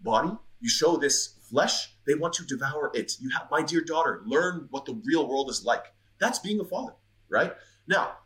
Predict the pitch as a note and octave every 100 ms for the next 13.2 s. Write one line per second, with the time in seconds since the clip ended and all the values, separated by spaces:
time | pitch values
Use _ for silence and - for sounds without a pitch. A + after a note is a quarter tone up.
0 | _ _ F#3+ F3 E3 G#3 - - F#3+ E3
1 | G3 F3+ C#3 C#3 E3 G#2 A2+ - _ _
2 | _ _ B2+ C3+ D3+ D#3+ - - D3+ D3
3 | C3+ - C3+ C3 B2 _ - A3+ A#3+ G#3
4 | F3+ - D#4 C#3 D#3+ B2 - A2+ A2+ G2
5 | A2+ - B2+ A#2 F#2+ F#2 F#2 - B2+ B2
6 | F#2 C3 A2+ F3+ C#3+ - _ _ _ _
7 | _ _ _ - A#3+ B3+ F#4 - F#3 F#3+
8 | - D#3 E3+ C#3 C3 - D3 A#2+ - -
9 | - _ _ _ G2 - - _ F#3+ C#4
10 | B3+ A#3 - - - B2+ C3+ A#2 B2+ A2+
11 | C3+ C#3 C3+ E3 A2+ - G2 A2 A#2 -
12 | - G#2+ D#3+ C#3 G#2+ D3 - - G#2 B2+
13 | E3